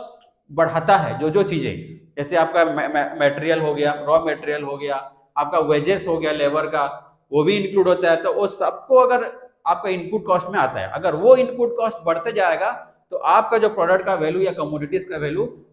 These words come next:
धीरे-धीरे rise करते जाएगा। Because of this, inflation क्रिएट होगा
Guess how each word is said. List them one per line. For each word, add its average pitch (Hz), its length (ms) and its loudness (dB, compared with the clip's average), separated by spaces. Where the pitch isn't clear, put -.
धीरे-धीरे 175 360 -4
rise 226 340 0
करते 214 300 -4
जाएगा। 104 320 -6
Because 247 400 6
of 170 120 2
this, 254 140 2
inflation 180 640 0
क्रिएट - 640 -4
होगा - 300 -12